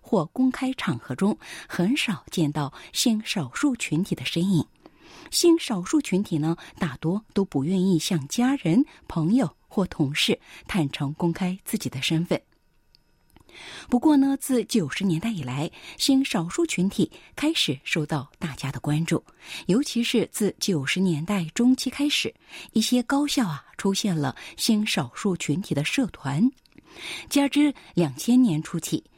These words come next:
随着韩国性少数群体文化人权中心、朋友之间、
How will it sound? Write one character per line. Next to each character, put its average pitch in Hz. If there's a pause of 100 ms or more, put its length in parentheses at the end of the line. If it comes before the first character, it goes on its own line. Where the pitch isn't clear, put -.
(200)
随 185
着 190
韩 180
国 180
性 220
少 147
数 -
群 170
体 - (240)
文 147
化 254
人 160
权 175
中 202
心、 294 (440)
朋 214
友 285
之 175
间、 240